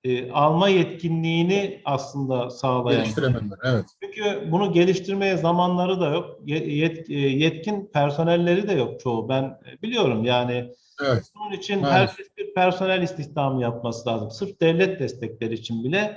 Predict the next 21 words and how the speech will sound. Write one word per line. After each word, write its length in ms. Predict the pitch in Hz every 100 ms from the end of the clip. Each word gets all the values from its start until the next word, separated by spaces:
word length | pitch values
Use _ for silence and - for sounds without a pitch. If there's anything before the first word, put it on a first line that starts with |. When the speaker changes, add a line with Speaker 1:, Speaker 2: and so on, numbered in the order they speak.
| - _ -
Speaker 1:
bir 200 | 214 214
tane 320 | 165 170 190
personel, 600 | 180 175 - 175 196 214 - -
Speaker 2:
Evet. 160 | 147 135
Speaker 1:
o 100 | 190
da 20 | - -
cosgap'ten 760 | 202 - 196 - 196 190 151
destekle 500 | 156 151 - 214 202
alsınlar 600 | 170 151 - 156 190 226 196
ve 300 | 151 131 160
bu 120 | 220
arkadaşımızı 800 | 226 202 202 202 214 208 196 202
desinler 500 | 196 196 220 226 220
ki, 60 | 180
"Ya 100 | 160
gece 320 | 165 190 202
gündüz 380 | 196 180 196 180
sen 220 | 202 190
devlet 380 | 190 190 202 202
destekleriyle 720 | 175 - 151 - 135 127 120
ilgili 420 | 117 113 151 220